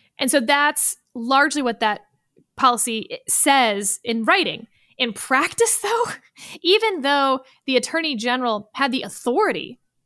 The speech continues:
of course, to tell the White House that they were gonna execute a search warrant, he could have asked the president for permission.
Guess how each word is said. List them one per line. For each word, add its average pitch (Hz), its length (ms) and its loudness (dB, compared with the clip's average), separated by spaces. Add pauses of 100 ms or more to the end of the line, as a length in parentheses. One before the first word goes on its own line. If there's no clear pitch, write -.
of - 120 -10
course, 214 440 -6
to - 140 -8
tell 254 280 2
the 233 80 -2
White 208 220 -4
House 233 240 -2
that 214 140 -8
they 208 100 -2
were 202 80 -6
gonna 202 160 -8
execute 214 440 -8
a 202 40 -8
search 196 220 -10
warrant, 240 160 -6
he 330 80 2
could 254 180 -4
have 427 100 2
asked - 200 -2
the - 60 -8
president 247 380 -4
for 302 120 -2
permission. 320 560 -2